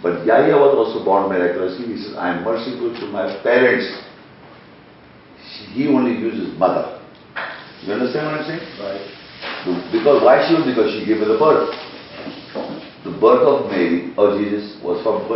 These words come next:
Speaker 1: Mary. So he, she is the mother and the father. So I'm, I'm trying to deliver a talk on Mary, the only parent of Jesus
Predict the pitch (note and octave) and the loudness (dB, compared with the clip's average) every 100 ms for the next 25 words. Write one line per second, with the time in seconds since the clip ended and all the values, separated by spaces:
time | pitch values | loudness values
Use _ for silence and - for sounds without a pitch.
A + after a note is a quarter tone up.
0 | A2 C#3 C#3 - - - - - - C3+ | 0 0 0 0 -6 -16 -20 -20 -8 -6
1 | - E3 E3+ - F3 F3+ G#3 G#3+ F#3 B2 | -4 -2 -4 -4 -8 -4 -2 2 2 4
2 | G2+ G2+ A#2 - C3+ G3 G#3+ - G#2+ - | 4 6 4 2 -2 0 2 4 4 2
3 | - - - - - - - - B2+ A2+ | -4 -10 -16 -4 -2 -2 -4 -4 2 4
4 | C3+ D3 D3+ A#2 G#2+ G#2 C3+ B2 - C#3+ | 4 0 -4 -8 -6 -2 -2 0 0 0
5 | D3+ C3+ A2+ A2 A2 G2+ G#2 - A#2 A#2 | -2 -4 -4 0 2 0 4 4 4 0
6 | - - - - - - - F2+ F2+ F2 | -8 -16 -10 -2 2 2 0 0 0 2
7 | F2 F2 - - - - - - A2+ A2 | -2 -6 -12 -18 -20 -20 -18 0 2 4
8 | C#3+ E3 G3 G3+ G3 - C3+ C#3+ D3 C3 | 4 6 6 4 4 6 6 6 4 2
9 | - G2 G2+ G#2 G#2 - | 0 -2 -2 -2 -2 -10